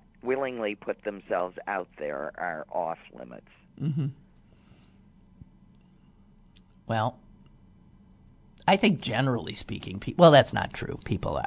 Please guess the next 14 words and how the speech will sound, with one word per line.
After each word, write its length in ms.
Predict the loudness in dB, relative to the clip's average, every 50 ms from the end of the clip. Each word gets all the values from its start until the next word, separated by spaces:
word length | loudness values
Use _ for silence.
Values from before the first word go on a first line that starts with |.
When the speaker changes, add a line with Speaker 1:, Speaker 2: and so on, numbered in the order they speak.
| 10 10 12 12
Speaker 2:
and 160 | 10 10 12
not 220 | 12 12 12 12
in 100 | 10 6
this 240 | 6 6 4 4 2
age. 280 | 0 2 2 4 6 6
I 80 | 6
mean, 180 | 8 6 6 6
on 220 | 6 4 4 2
the 200 | 2 2 0 0
internet, 680 | 0 6 8 8 8 8 6 4 2 2 0 -2 -4 -8
of 100 | -10 -4
course, 500 | 0 2 2 2 2 0 -4 -6 -6 -10 -14 -16 -14
it's 100 | -12 -2
horrible. 360 | 2 4 4 4 2 0 -2